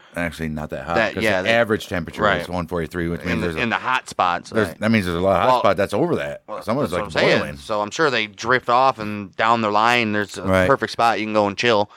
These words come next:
Speaker 1: And
Speaker 2: at
Speaker 1: front
Speaker 2: a hundred degrees or whatever.
Speaker 1: And they're not as good as the ones with the hottest, I'll
Speaker 2: Well,
Speaker 1: bet. I wish this water was a little bit cooler.
Speaker 2: Okay, so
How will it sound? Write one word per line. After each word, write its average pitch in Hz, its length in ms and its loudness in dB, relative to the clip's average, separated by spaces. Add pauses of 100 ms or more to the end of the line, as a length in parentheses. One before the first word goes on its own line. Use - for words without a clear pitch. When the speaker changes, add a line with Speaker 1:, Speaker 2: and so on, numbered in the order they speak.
(420)
Speaker 1:
And 98 80 0
Speaker 2:
at 98 60 4
Speaker 1:
front 98 100 4
Speaker 2:
a - 20 4
hundred 113 200 4
degrees 107 360 0
or 101 80 0
whatever. 92 400 -2 (160)
Speaker 1:
And 78 100 -4
they're 78 100 0
not 80 180 0
as 71 100 -6
good 80 160 -2
as 69 140 -6
the 76 100 -6
ones 73 260 -4
with 71 120 -4 (220)
the 67 60 -4
hottest, 73 380 -2
I'll - 80 0
Speaker 2:
Well, 85 380 2 (500)
Speaker 1:
bet. - 180 -14 (240)
I 151 120 2
wish 143 180 4
this 135 160 -4
water 139 200 6
was 101 120 0
a 101 40 0
little 202 180 4
bit 196 160 -4
cooler. 98 420 2 (640)
Speaker 2:
Okay, 139 280 -2
so 120 300 -6